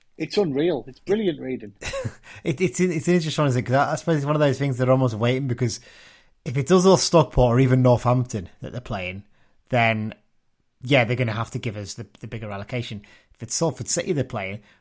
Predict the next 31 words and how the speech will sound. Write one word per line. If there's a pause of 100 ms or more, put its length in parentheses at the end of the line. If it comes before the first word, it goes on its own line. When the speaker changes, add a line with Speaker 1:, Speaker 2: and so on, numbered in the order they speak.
Speaker 2:
they
probably
would
have
got
away
with
giving
them
the
existing
away
end,
wouldn't
they,
I
think?
And
I
don't
Speaker 1:
Yeah,
Speaker 2:
think
Salford
Speaker 1:
yeah,
Speaker 2:
would
have
grumbled
Speaker 1:
yeah.
Speaker 2:
too
much.
So